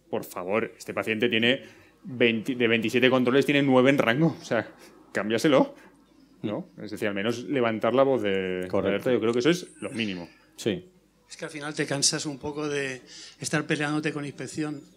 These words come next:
Speaker 3: Solo te deja cambiar anticoagulantes nuevos cuando está el rango por, por, por de-, por en-, debajo, por encima, o sea, el-, la falta de rango por encima de cas-, casi un sesenta y cinco por ciento.
Speaker 2: Mm.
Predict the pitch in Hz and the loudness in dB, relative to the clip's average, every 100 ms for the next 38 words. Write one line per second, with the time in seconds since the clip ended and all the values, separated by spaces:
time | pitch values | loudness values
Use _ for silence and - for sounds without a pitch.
0 | - - - - 160 170 170 160 180 175 | -20 -20 -8 4 8 10 10 8 6 2
1 | 165 139 139 156 156 170 156 147 143 143 | 0 0 2 4 4 2 0 0 2 0
2 | 139 143 151 151 131 - - - - 151 | 0 -2 -2 -2 -4 -6 -8 -14 -2 4
3 | 160 165 185 180 156 139 - 151 147 147 | 6 6 4 2 -4 -4 -6 -4 -4 -2
4 | 151 156 160 156 147 - 135 131 - - | -2 0 0 -2 -6 -8 -12 -12 -12 -20
5 | - - 139 131 127 - 135 123 - 151 | -20 -8 -6 -6 -6 -6 -6 -6 -8 -8
6 | 131 127 175 - 233 185 143 127 - 165 | -6 -4 -6 -4 -6 -6 -8 -10 -4 0
7 | 165 170 170 139 156 147 - 127 - 156 | 0 -2 -6 -6 -8 -10 -14 -12 -8 -6
8 | 165 165 165 175 175 160 147 160 156 160 | -4 -2 -2 0 0 -2 -6 -8 -8 -10
9 | 160 - _ _ 160 156 135 143 127 - | -14 -18 _ _ -6 -4 -4 -4 -6 -6
10 | 143 127 120 117 120 117 107 107 | -6 -8 -10 -12 -12 -12 -8 -4